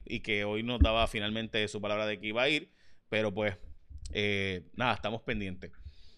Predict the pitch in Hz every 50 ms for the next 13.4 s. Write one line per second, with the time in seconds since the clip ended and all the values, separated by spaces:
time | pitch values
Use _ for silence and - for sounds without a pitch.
0 | - _ - - - 190 135 - - - - - _ - - - - - _ _
1 | _ - - - - 92 82 - - - 104 123 127 - - 190 90 113 110 -
2 | - 170 175 165 160 - 120 101 95 98 107 113 120 117 110 - - 95 95 98
3 | 90 - - 156 165 180 180 151 127 117 101 90 92 98 113 139 147 139 - 110
4 | 98 101 90 95 107 120 - - 110 98 95 90 98 98 101 107 104 113 110 113
5 | - - 110 110 104 104 104 101 104 104 107 104 104 107 101 104 117 143 156 160
6 | 156 143 131 117 107 101 101 - 107 98 98 95 - - - 101 101 104 101 98
7 | - - 98 101 101 98 - - - - - - - - - - - - 104 101
8 | 98 95 95 90 98 101 95 - 113 107 110 98 117 110 - 139 180 240 220 226
9 | 156 127 113 110 110 120 131 135 127 127 127 135 131 - 131 113 107 98 95 98
10 | 101 101 - 120 - - - - - - - - - - 101 101 - - 104 104
11 | 104 104 107 101 101 98 98 95 98 - 65 92 98 - 101 95 98 101 95 -
12 | - 101 101 98 - - - - - - - - 113 104 95 87 76 - - -
13 | - - - - - - -